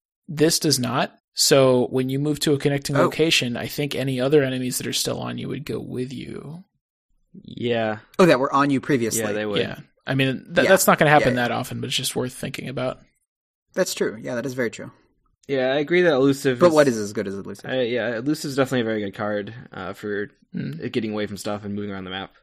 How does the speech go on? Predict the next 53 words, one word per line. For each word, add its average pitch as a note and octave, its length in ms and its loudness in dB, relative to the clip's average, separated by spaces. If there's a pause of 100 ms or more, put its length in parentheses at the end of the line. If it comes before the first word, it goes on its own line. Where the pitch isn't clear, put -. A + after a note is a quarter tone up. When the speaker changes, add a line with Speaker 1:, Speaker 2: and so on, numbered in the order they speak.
(340)
Speaker 2:
Mm-hmm. F3 140 -2 (680)
Speaker 3:
Is A#2+ 120 -14
there B2 120 0
any, C#3 320 0
let's, A2+ 220 -8
I - 80 -8
was A2+ 100 -8
trying C3+ 160 -4
to C3 40 -8
think B2 120 -4
if A2 80 -4
there's A2+ 120 -8
any A2+ 380 -4
subclass G#2+ 560 -6
green G2+ 220 -6
characters F#2+ 580 -6
that D2+ 100 -6
would F2+ 380 -8 (840)
s-, - 300 -16 (260)
wanna, G2 360 -6
wanna G#2 240 -6
be G#2 60 -2
able G2+ 140 -2
to G2+ 60 -6
move G2 160 -6
around G2 260 -8
and G2+ 60 -10
run G2 80 -8
away F2+ 200 -6
more. F2+ 340 -10 (420)
Speaker 2:
I D3+ 60 2
mean, E3 100 0
that's F#3+ 160 -2
what F#3 100 4
I C3 60 2
was D3 140 -4
thinking. G#2 360 -6
The B2 100 0
only, F3 140 2
the D3 120 -2
only G3+ 140 2
other F3+ 140 2
person D#3 280 -2
that B2 100 2
I - 20 2
wanna A#2+ 160 0
play B2 160 -2
this A2 200 -4
in G#2+ 80 -4
is G#2 120 -6
Ursula, A2 300 -6
because G#2 360 -8
I, A2+ 180 -6